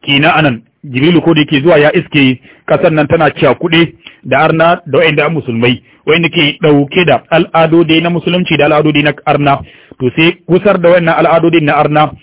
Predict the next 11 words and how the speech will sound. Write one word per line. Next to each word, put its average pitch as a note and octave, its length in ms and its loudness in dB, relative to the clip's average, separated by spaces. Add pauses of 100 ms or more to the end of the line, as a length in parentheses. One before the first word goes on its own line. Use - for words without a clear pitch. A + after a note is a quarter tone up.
(300)
sai E3+ 220 -2
ɗauko F3 480 0
in E3+ 140 -4
can F3 180 0
al'ada D3+ 380 0
kyakkyawa E3 500 0
da D#3 80 -2
az-, D3+ 280 -2
matsayin E3+ 440 -2
hullata D3+ 560 0
zahabin, D3 380 -2